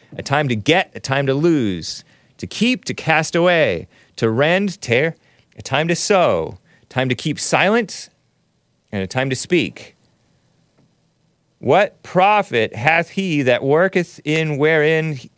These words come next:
in that wherein he laboreth?" I don't know this. Uh, "I have seen that travail," which, what is, what's travail mean? "Which God has given to the sons of men to be exercised in it.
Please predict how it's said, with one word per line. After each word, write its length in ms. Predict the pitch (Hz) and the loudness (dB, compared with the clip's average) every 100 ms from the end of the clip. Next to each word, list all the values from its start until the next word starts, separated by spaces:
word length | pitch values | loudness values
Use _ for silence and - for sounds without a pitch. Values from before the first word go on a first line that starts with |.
| _ _ _ _ | _ _ _ _
in 200 | 151 147 | -2 2
that 260 | 151 170 | 2 2
wherein 380 | 147 151 160 156 | 2 2 2 0
he 160 | 147 165 | -2 0
laboreth?" 720 | 165 185 156 98 73 - - _ _ _ _ _ _ _ _ _ _ _ _ _ _ _ _ 101 | 0 0 2 0 -2 -6 -20 _ _ _ _ _ _ _ _ _ _ _ _ _ _ _ _ -10
I 100 | 98 90 | -6 -2
don't 100 | 80 | -2
know 100 | 76 | 0
this. 300 | 78 85 - | -2 -2 -4
Uh, 160 | 82 76 - - - - - _ _ - | -4 -4 -8 -18 -20 -20 -20 _ _ 0
"I 80 | |
have 120 | 123 120 | 0 0
seen 560 | - 180 180 175 151 - _ - | 0 2 2 0 -2 -4 _ -8
that 340 | 117 151 151 - | 0 2 2 -2
travail," 580 | - 135 135 151 165 | -2 0 2 4 2
which, 280 | 156 113 - | 2 -2 -4
what 160 | - 90 | -4 -4
is, 220 | 87 - - | -4 -10 -10
what's 220 | - 127 | -4 -4
travail 400 | - 117 113 113 | -2 0 2 2
mean? 240 | 107 107 95 _ - - _ _ _ _ _ _ _ - | 0 -2 -4 _ -20 -20 _ _ _ _ _ _ _ -2
"Which 280 | 127 127 - | 0 0 2
God 320 | 151 170 175 | 2 4 4
has 160 | 156 123 | 2 0
given 300 | 156 165 170 | 0 2 2
to 60 | 143 | 0
the 80 | |
sons 300 | 123 156 156 143 | 0 0 0 0
of 60 | |
men 200 | 135 147 | 0 0
to 60 | 143 | 0
be 120 | 135 | 2
exercised 580 | 131 - 143 160 156 156 | 0 0 -2 2 2 0
in 60 | 175 | -2
it. 140 | 175 | -4